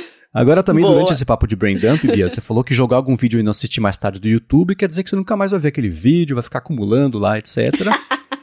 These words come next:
Speaker 1: E é claro que chegou o feedback que você já sabe qual que é. O Ed Mendes falou que, Bia, ele usa muito a playlist de assistir mais tarde do YouTube. Ele vai salvando tudo lá que ele acha interessante no feed e depois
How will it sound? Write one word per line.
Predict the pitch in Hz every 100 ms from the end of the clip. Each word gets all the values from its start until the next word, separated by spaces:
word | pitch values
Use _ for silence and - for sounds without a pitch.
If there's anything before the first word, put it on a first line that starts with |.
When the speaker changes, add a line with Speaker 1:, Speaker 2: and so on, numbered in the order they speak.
| -
Speaker 1:
E | 269
é | 294
claro | 311 190 190
que | 214
chegou | - 196
o | 196
feedback | 160 143 160
que |
você | 151 -
já | 170
sabe | 180 - 170 165
qual | 180 175
que | -
é. | 95 87 _
O | 98
Ed | 95 101 127
Mendes | 110 175 202 202 - _ _ _
falou | _ 247 220 196
que, | 240 - 196 240 262
Bia, | 220 269 92
ele | 127
usa | 226 - -
muito | 180 185 208 226 202 113 -
a | -
playlist | - 117 92 101 -
de | -
assistir | 95 110 -
mais | 95 92
tarde | - 92
do | 98
YouTube. | 110 120 117 123 151 165 _ _ _
Ele | - 113
vai | 131
salvando | - 147 120 113 202 220
tudo | 190 147 135
lá | 107
que | 101 104
ele |
acha | 95
interessante | 110 123 143 - 156 170
no | 190
feed | - 165 185
e |
depois | 190 - 180 190